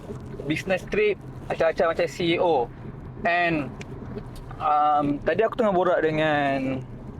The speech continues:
Irfan. Lepas tu kita orang, aku, aku tengah cerita lah pasal sebenarnya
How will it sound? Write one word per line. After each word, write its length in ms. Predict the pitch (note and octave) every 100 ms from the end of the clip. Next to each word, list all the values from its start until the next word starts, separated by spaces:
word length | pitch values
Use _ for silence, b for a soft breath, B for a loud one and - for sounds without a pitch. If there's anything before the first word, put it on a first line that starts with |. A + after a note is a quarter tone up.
| - - -
Irfan. 480 | D3+ - D3 D#3+ F#3+ - - - - - - -
Lepas 260 | C#3+ D#3
tu 80 | -
kita 240 | G3+ - G3+
orang, 400 | F#3+ F#3+ F#3 -
aku, 320 | D#3+ G3 F3+ D#3+ -
aku 320 | - D#3+ E3
tengah 160 | - G#3
cerita 380 | G3+ F3 G#3 F#3+
lah 20 |
pasal 480 | D#3+ D#3+ E3 D#3 C#3+
sebenarnya 400 | F3 G3 E3+